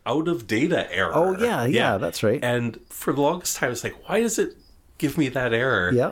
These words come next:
Speaker 1: Yeah, so it, it's interpreting the ready prompt as read Y.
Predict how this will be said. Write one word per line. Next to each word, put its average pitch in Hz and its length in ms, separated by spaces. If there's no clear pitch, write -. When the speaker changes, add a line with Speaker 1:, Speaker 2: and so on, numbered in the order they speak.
Speaker 1:
Yeah, 85 240
so 107 240
it, 107 220
it's 117 180
interpreting 123 600
the 101 340
ready 95 760
prompt - 480
as 92 360
read 104 360
Y. 90 480